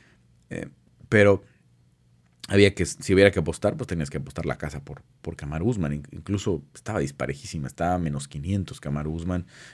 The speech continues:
y más un trescientos treinta traían las apuestas,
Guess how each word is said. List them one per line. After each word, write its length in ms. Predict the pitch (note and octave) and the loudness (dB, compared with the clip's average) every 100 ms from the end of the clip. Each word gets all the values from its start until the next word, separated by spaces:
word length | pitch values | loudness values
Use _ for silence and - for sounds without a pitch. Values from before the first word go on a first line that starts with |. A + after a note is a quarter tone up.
| - | -10
y 80 | D#2+ | -6
más 200 | D#2+ - | -4 -4
un 140 | F2+ | -6
trescientos 560 | E2 D2+ - E2+ D#2 - | -6 -6 -4 -4 -6 -6
treinta 400 | E2 F2+ F2 C#2+ | -2 0 0 -2
traían 280 | C#2+ D2 D#2+ | -2 0 -2
las 120 | C#2+ | -4
apuestas, 500 | C#2 E2 - D2+ | -4 -4 -4 -6